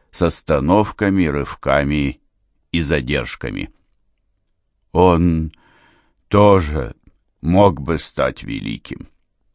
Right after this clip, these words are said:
Он был одарённым мальчиком. Если бы вы знали его,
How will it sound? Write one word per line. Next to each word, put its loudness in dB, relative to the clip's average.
Он 4
был 4
одарённым 4
мальчиком. 2
Если 4
бы 2
вы 2
знали 0
его, 0